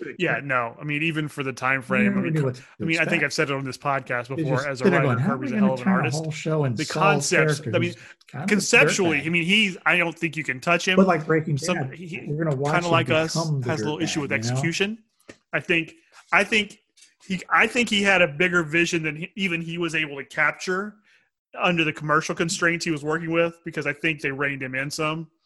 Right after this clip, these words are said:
Speaker 2: That, I mean, because every, anything he did in that kind of cosmic vein in the seventies got canceled. They canceled The Fourth World at D C. He went back to Marvel. He did the Eternals. Same kind of vibe.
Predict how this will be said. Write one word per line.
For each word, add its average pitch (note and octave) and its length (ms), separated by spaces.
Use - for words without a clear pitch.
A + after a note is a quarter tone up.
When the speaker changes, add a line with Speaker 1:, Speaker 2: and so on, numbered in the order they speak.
Speaker 2:
That, F3 240
I F3+ 40
mean, E3 260
because F3+ 400
every, G3 300
anything B3 380
he G#3 140
did F3+ 540
in E3+ 120
that D3 200
kind E3 180
of D3 60
cosmic F3 580
vein D#3+ 480
in D#3+ 100
the D#3+ 60
seventies E3 600
got E3 180
canceled. D3+ 460
They D#3+ 80
canceled F3+ 400
The E3+ 60
Fourth E3+ 360
World D#3 280
at C#3 100
D D3+ 160
C. D3+ 180
He D#3 80
went D3 160
back C#3 180
to D3+ 60
Marvel. D#3+ 400
He D#3 140
did C#3+ 160
the C3 100
Eternals. F3 640
Same C4 540
kind A3+ 260
of G#3+ 140
vibe. F#3+ 560